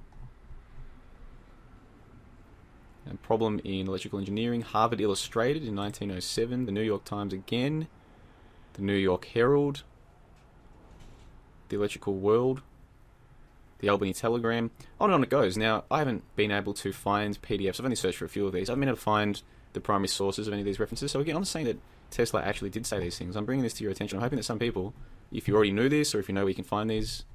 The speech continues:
uh, primary sources, that would be terrific. But also, for those of you out there who are one of these people who've bought into the whole, "Oh, Tesla was a genuine guy and Einstein got all the credit and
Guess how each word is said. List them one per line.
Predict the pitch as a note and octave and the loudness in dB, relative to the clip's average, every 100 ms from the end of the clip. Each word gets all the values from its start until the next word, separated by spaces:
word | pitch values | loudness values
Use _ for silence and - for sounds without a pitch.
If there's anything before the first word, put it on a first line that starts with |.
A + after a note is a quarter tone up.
| A2 | -12
uh, | G2 | -8
primary | - G#2 G2+ | -4 -4 -2
sources, | - G#2 A2 | -2 -2 -4
that | G2 | -4
would | F#2 | -4
be | F#2 | -6
terrific. | - A2+ A#2+ A#2+ - - - - | -4 -2 -2 -4 -8 -20 -20 -4
But | D3+ | 0
also, | F#3 D#3+ C#3 | 2 2 2
for | C#3 | 2
those | C#3 D3 | 2 2
of | C3+ | 2
you | B2+ | 2
out | A2+ | 2
there | A2+ | 2
who | A2 | 4
are | G#2 | 4
one | G#2+ | 4
of | |
these | G2+ | 0
people | - G#2+ | 0 0
who've | G2+ - | 0 2
bought | A2 G#2+ | 6 6
into | G#2+ | 4
the | G2+ | 0
whole, | G#2+ G2 G2 - - - | 0 0 -2 -12 -20 2
"Oh, | G3+ E3 | 6 6
Tesla | D3 G3 D#3+ | 8 6 6
was | C3 B2+ | 4 4
a | B2 A#2+ | 2 2
genuine | C#3 E3+ C#3+ C3+ | 0 2 2 4
guy | D3+ F#3 | 4 4
and | B2+ A2+ A#2 | 2 0 0
Einstein | D3 E3 - C3+ | 0 2 0 2
got | C#3 | 2
all | C#3 | 2
the | B2 | 2
credit | - D#3 B2+ | 2 2 4
and | A2+ A2+ | 2 0